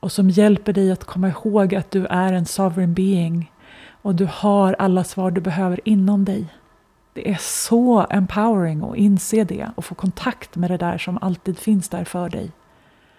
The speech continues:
Och den femte modulen handlar om närvaro. Om att tillåta oss att vara här och nu, där livet ändå bara sker.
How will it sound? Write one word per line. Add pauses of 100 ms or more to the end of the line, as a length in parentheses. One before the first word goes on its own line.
(840)
Och
den
femte
modulen
handlar
om
närvaro. (360)
Om
att
tillåta
oss
att
vara
här
och
nu,
där
livet
ändå (160)
bara
sker.